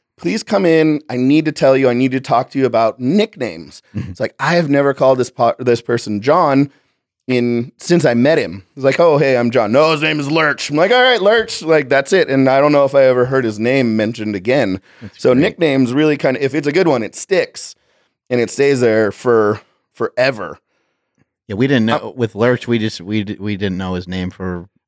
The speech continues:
Speaker 1: I, I,
Speaker 2: a
Speaker 1: yeah,
Speaker 2: really
Speaker 1: it
Speaker 2: long
Speaker 1: took
Speaker 2: time. And once we heard it, we were like, "Huh?"
Speaker 1: It, and <laughs> so
Speaker 2: That, that should have been, that guy, he should have got the name Silent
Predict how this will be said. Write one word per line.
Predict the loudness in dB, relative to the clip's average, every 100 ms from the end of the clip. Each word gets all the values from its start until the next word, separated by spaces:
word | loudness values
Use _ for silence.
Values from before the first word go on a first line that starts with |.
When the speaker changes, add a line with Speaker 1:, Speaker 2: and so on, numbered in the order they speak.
| -10
Speaker 1:
I, | -10
I, |
Speaker 2:
a | -8 -10 -12
Speaker 1:
yeah, | -12 -16 _
Speaker 2:
really | -2 2 2
Speaker 1:
it |
Speaker 2:
long | 2 0
Speaker 1:
took |
Speaker 2:
time. | -2 -2
And | 0
once | -2 -2
we | -6
heard | -2 -2
it, | -2
we |
were | -4
like, | -8 -12 -10
"Huh?" | -6 -6 -8 _
Speaker 1:
It, | -10 -10 -12 -14 -4
and | 0 0 0
<laughs> | -2
so | -2 -2 -6 -4
Speaker 2:
That, | -2 -2 -4
that | -4 -2
should | -2 -2
have |
been, | 0 -2
that | -2 -4
guy, | -4 -8
he | -6 -6 -4
should | -2
have | -4
got | -4
the | -6
name | -6 -6
Silent | -4 -4 -6 -14